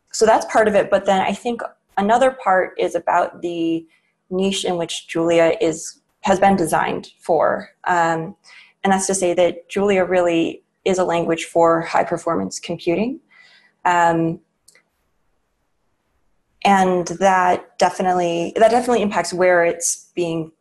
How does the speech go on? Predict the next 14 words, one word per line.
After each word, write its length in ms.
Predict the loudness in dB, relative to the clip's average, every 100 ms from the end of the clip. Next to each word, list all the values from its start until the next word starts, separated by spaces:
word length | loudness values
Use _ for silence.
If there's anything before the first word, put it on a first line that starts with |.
| _
taken 400 | -8 -8 -6 -4
up. 260 | -2 -4 -8 _ -6
Um, 500 | -2 -2 -4 -10 -18 _
because, 680 | -4 0 0 0 -6 -10 _ _ _ _ _ _ _ _ _ 0
I 40 |
mean, 120 | 2
if, 120 | 2 0
if 80 |
you 160 | 0 2
look 180 | 2 2
at 280 | 0 -2 -14 _
the 100 | -2
way 220 | 2 0
that, 280 | 0 -4